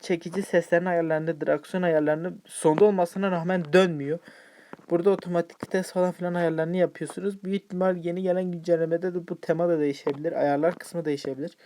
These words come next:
Burada multiplayer'imiz var arkadaşlar. Ee, eğer yarın ya da öbür gün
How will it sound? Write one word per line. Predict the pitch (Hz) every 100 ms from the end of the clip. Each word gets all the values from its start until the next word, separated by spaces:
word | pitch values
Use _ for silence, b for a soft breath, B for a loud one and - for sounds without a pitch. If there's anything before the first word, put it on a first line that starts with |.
| B B B -
Burada | 190 233
multiplayer'imiz | 220 240 233 214 214 208 220 220
var | 190
arkadaşlar. | 170 175 165 165 - 240 - _ _ _ _ _ - B B - -
Ee, | 156 156 156 156 156 156 -
eğer | - 196 202
yarın | 196 202 185 180
ya | 180
da | 180
öbür | 175 170 185
gün | 165 -